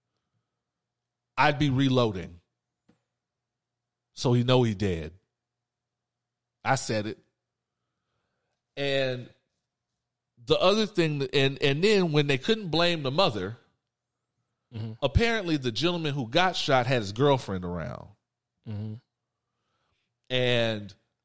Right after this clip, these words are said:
Speaker 1: they blamed the girlfriend because they said, "Oh, well, he had mental issues, but he was showing off. He was showing off and trying to stay tough in front of his girlfriend."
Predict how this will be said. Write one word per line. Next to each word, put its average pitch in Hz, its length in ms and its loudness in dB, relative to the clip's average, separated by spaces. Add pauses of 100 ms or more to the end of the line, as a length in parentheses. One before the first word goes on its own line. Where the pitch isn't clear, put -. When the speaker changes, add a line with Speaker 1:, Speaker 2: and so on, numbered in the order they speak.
(1400)
Speaker 1:
they 143 140 0
blamed 147 600 0
the 123 100 -4
girlfriend 131 640 0
because 123 400 -4
they 127 140 0
said, 123 540 0
"Oh, 117 400 2 (240)
well, 127 160 0
he 156 140 -2
had 131 240 2
mental 127 360 -4
issues, 120 400 -4
but 101 140 -6
he 151 120 -8
was 117 140 -6
showing 120 380 -4
off. 107 420 0 (420)
He 190 140 -2
was 147 120 2
showing 139 380 0
off 123 300 4
and 104 100 -8
trying 123 240 -2
to 95 80 -8
stay 120 280 0
tough 127 520 0
in 110 120 -4
front 117 260 -4
of 101 80 -4
his 95 160 -4
girlfriend." 95 760 -4